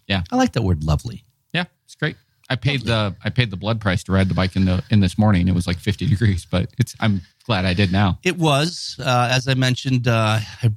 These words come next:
Speaker 2: I took my daughter to the airport at, uh, five thirty this morning, and it was a bit chilly.
Speaker 1: Yeah.
Speaker 2: Lovely, but chilly. But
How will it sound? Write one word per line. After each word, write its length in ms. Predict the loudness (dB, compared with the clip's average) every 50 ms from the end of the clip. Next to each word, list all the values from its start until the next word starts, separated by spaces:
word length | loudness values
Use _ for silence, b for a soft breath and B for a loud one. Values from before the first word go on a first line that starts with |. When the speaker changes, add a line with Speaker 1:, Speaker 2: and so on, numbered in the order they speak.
| -4 -2 0
Speaker 2:
I 80 | 0 0
took 280 | 0 0 -2 -2 _
my 120 | 2 2 2
daughter 280 | 4 2 4 4 2
to 140 | 2 0 -2
the 140 | -2 0 2
airport 360 | 2 0 0 0 0 2 2
at, 220 | 2 0 -2 -2
uh, 260 | 0 0 2 2 2 0 B B B B B B B B -20 -20 _ _ _
five 260 | -4 0 0 0 0
thirty 240 | 2 2 4 4 4
this 220 | 4 2 0 2 2
morning, 340 | 2 4 4 2 0 0 0 0
and 80 | 0
it 100 | 0 0
was 100 | 0 0
a 60 | 0
bit 160 | 0 0 -4 -4
chilly. 460 | -4 -2 -2 0 0 0 -2 -2 -6 _
Speaker 1:
Yeah. 160 | -2 -2 -2 -2 b b b b b b b b b _ 0
Speaker 2:
Lovely, 420 | 0 0 0 0 -2 -4 -4 -6 -4 -2
but 140 | -2 -2 -2
chilly. 460 | -2 -2 0 0 0 0 0 -2 -4 -8 -16 _ b b b b b b b b b b _ _
But 160 | -6 -6 -6